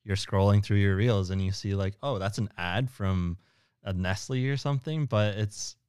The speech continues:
it's actually produced, like, on an iPhone. It looks like someone just recorded it and they're having fun. It's very much, um, all about breaking down that, that fourth wall and connecting directly from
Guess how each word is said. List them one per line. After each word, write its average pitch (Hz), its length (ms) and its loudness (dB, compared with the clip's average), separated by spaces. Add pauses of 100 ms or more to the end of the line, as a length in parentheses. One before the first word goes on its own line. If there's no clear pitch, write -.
(140)
it's 107 180 -4
actually 101 500 -2
produced, 104 500 0
like, 90 180 -4
on 95 140 -2
an 101 80 -2
iPhone. 98 520 0
It 98 60 4
looks 95 220 -2
like 95 120 -4
someone 92 280 -6
just 90 160 -10
recorded 110 420 0
it 107 180 2
and 95 120 -2
they're 87 80 -8
having 90 240 -6
fun. 92 320 -10 (420)
It's 107 180 -4
very 107 440 2
much, 104 500 0 (180)
um, 90 640 -4 (400)
all 107 180 4
about 110 280 2
breaking 101 460 2
down 95 360 0
that, 90 420 -6 (100)
that 92 200 -10
fourth 101 400 -6
wall 92 460 -4 (340)
and 101 160 -4
connecting 95 640 -2
directly 90 600 -4
from 90 560 -8